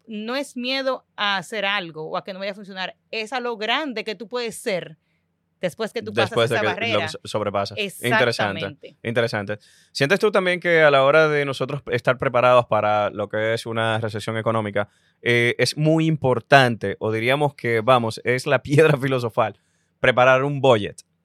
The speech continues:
Speaker 1: Tenemos que hacer, es que toda la vida tenemos que, que preparar un presupuesto. Tú no puedes simplemente andar por la vida diciendo,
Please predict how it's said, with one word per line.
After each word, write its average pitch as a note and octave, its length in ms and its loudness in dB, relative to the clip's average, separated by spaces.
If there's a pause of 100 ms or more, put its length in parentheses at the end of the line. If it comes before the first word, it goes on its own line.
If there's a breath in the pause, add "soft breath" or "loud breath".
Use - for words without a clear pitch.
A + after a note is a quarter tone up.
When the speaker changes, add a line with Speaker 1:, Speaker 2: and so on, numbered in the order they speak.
Speaker 1:
Tenemos G#3+ 500 -6
que A3+ 80 -4
hacer, - 180 -10
es A#3 140 -4
que C#4 140 -8
toda C#4 220 -4
la C#4+ 120 -6
vida F#3+ 220 -4
tenemos F#3+ 280 -8
que, G#3+ 140 -10 (160)
que F#3 100 -8
preparar F#3 360 -6
un F#3+ 80 -12
presupuesto. F#3 680 -12
Tú A3 140 -16
no B3 120 -12
puedes C4 200 -6
simplemente A#3 460 -12
andar G3+ 200 -8
por G#3+ 140 -14
la G#3 140 -6
vida G#3 180 -8
diciendo, F#3 680 -12